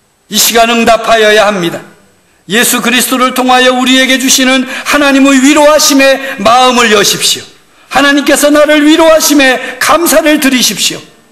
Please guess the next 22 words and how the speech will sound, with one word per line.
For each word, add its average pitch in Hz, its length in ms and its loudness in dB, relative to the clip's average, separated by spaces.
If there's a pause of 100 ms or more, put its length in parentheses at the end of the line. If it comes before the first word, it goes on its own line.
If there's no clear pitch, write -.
(560)
그리고 254 300 -2
그 285 180 2
위로와 311 380 4
함께 330 280 0
주시는 311 680 0
믿음으로 285 920 0
전진하는 254 680 0 (220)
용사들이 233 640 0
되어지기를 294 880 0
간절히 202 480 -2
바랍니다. 143 540 -4 (500)
하나님은 240 460 0
우리를 247 400 -2
위로하시고 254 880 0 (220)
회복시키시고 277 1120 0
우리를 254 440 0
파송하십니다. 220 800 -2 (560)
"너희는 294 480 2
가라. 254 600 -2 (260)
가서 285 260 0
내 330 160 4
백성을 294 680 0